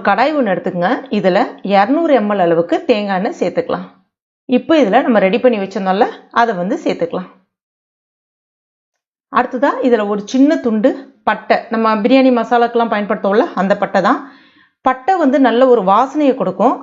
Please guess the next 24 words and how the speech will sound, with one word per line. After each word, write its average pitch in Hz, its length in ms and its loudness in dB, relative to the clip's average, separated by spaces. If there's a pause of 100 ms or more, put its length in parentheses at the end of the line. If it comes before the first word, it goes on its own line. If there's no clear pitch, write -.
அதே 208 320 2
மாதிரி 226 300 2 (340)
பட்டையை 339 380 -2
நம்ம 269 240 2
பயன்படுத்தும் 214 600 0
பொழுது 180 240 2 (380)
அந்த 196 240 0
தலையில 302 360 2
ஃபங்கஸ்ன்னு 302 500 0
சொல்லுவாங்கல்ல, 180 460 2 (160)
அதாவது 233 280 2
அந்த 220 160 0
பொடுகுலாம் 254 500 2
இருக்கும்ல, 202 300 -2
பொடுகு, 226 360 2 (100)
இறந்த 247 260 4 (100)
செல்கள், 196 360 -2
இது 208 120 0
எல்லாத்தையுமே 233 420 2
நீக்கக்கூடிய 208 360 -4 (100)
தன்மை 220 220 2
வந்து 202 260 0
பட்டைக்கு 190 360 -2
இருக்கு. 165 200 0